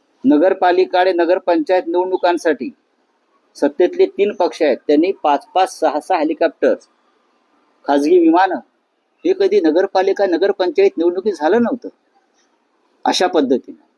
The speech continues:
एका एका नगरपालिकेसाठी पंधरा, पंधरा, वीस, वीस कोटी रुपयाचं बजेट आहे. ही तीन पक्षातली स्पर्धा आहे सत्तेतल्या. आतापर्यंत आम्ही निवडणुका लढलो,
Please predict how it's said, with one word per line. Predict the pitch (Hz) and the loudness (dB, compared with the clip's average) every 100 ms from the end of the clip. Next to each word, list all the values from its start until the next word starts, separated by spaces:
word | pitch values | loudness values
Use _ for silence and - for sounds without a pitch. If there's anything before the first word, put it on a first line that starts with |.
| _ _ _ _ _ _ 135 | _ _ _ _ _ _ -4
एका | 131 170 | 0 2
एका | 175 190 | 2 0
नगरपालिकेसाठी | 180 156 170 170 165 170 175 170 185 | 0 2 0 0 -2 -2 -4 -2 -4
पंधरा, | - 135 165 | -2 0 0
पंधरा, | 170 170 175 | -2 0 2
वीस, | 165 147 - | 2 0 0
वीस | 190 180 - | -2 -2 -4
कोटी | 143 143 175 | -2 2 2
रुपयाचं | 170 175 175 190 | 2 0 -2 -2
बजेट | 147 165 151 - | -4 0 0 0
आहे. | - - _ _ _ _ _ _ _ _ _ _ _ 180 | -2 -12 _ _ _ _ _ _ _ _ _ _ _ -6
ही | 202 - | -4 0
तीन | 220 | 0
पक्षातली | 226 - - 214 - 226 | 0 -4 -2 -4 -2 -4
स्पर्धा | - 143 123 | 0 -2 -2
आहे | 104 - _ | -6 -10 _
सत्तेतल्या. | - 156 - 190 127 95 - _ _ _ _ _ _ _ _ _ _ _ _ _ | -6 -6 0 -2 -2 -8 -12 _ _ _ _ _ _ _ _ _ _ _ _ _
आतापर्यंत | - - 170 180 180 - | -6 -2 -2 2 0 2
आम्ही | 175 147 190 | 2 2 2
निवडणुका | 170 165 160 160 | 2 0 -2 -2
लढलो, | 143 123 120 135 190 - | 0 0 -2 -6 -8 -14